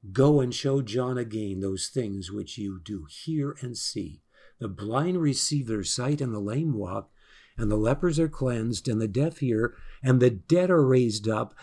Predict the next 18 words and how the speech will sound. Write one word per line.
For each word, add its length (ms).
and 140
the 80
poor 420
have 200
the 100
gospel 680
preached 460
to 100
them. 280
And 240
blessed 460
is 220
he 280
whosoever 800
shall 260
not 400
be 360
offended 1200